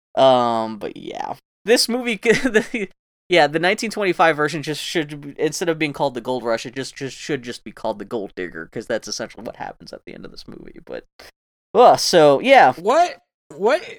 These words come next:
Speaker 2: what is the, is there a, uh, preferred or consensus on what his best to worst films are?
Speaker 1: He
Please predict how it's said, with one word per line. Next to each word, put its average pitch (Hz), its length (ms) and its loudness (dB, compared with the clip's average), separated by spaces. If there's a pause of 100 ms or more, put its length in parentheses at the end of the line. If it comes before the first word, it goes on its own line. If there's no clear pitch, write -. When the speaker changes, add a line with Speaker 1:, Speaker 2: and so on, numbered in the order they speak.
Speaker 2:
what 359 280 -4
is 220 320 0
the, 135 520 -2 (380)
is 156 220 -6
there 233 320 -2
a, 196 560 -2
uh, 175 680 -4 (1400)
preferred 139 720 -6
or 107 320 -8 (160)
consensus 127 760 -6
on 113 320 -8
what 113 240 -4
his 120 220 -10
best - 360 -10
to 113 80 -12
worst 110 440 -10
films 123 320 -10
are? - 80 -4
Speaker 1:
He 508 140 2